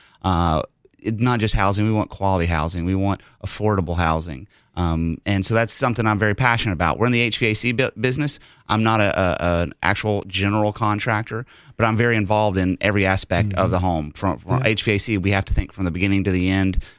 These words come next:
Speaker 1: to the next twenty to thirty years. Uh, and so I'm very passionate just about the product that we're putting out and what home, homes are in general. Uh,
Speaker 2: Right.
Speaker 1: so as I started to get in and more and more involved, I got in more involved with the general contractors.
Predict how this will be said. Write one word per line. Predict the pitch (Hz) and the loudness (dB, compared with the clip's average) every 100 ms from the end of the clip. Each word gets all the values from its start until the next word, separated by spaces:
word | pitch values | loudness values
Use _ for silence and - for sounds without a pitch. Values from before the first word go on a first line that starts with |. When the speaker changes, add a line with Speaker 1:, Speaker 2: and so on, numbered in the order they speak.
| - | -8
Speaker 1:
to | 98 | -2
the | 95 | 0
next | 92 - | -2 -4
twenty | - 98 | -2 -2
to | 82 | -2
thirty | - 90 85 | -2 0 0
years. | 82 71 - - - _ - | -2 -4 -10 -16 -18 _ -4
Uh, | 90 85 69 | 0 0 0
and | 101 | 0
so | 110 | 0
I'm | 110 | 2
very | 135 123 | 0 0
passionate | 117 110 - 107 | 2 0 0 -2
just | 101 - | -2 -4
about | 92 98 - 90 - | 0 0 -2 -12 -14
the | 87 95 | -10 -4
product | 131 120 98 - | 0 0 0 -4
that | - | -6
we're | 92 | -6
putting | 107 92 80 | -4 -4 -2
out | 80 64 | -4 -2
and | 90 | -2
what | 90 98 | -2 -2
home, | 117 120 73 69 - | -2 -4 -6 -18 -10
homes | 113 117 110 98 - - | -2 0 0 -2 -6 -4
are | 107 104 85 | 0 2 0
in | - 95 | 0 -2
general. | 101 98 78 78 _ - - - | 0 -2 -4 -12 _ -20 -12 -2
Uh, | 92 | 0
Speaker 2:
Right. | 95 | 0
Speaker 1:
so | 104 | 0
as | 104 | 2
I | 104 | 2
started | 95 117 107 | 2 2 2
to | 104 | 0
get | 113 | 2
in | 113 113 107 - | 2 2 0 0
and | 101 - | -4 -2
more | 117 123 | 0 2
and | 117 | 2
more | 117 113 | 2 2
involved, | 104 113 123 117 | 2 2 2 2
I | 101 | 0
got | - - 104 | 0 0 2
in | 101 | 2
more | 104 107 | 0 2
involved | 101 110 104 | 2 0 -2
with | |
the | 101 | -2
general | 110 104 | 0 0
contractors. | 104 104 104 104 104 107 | 2 0 0 -4 -2 -4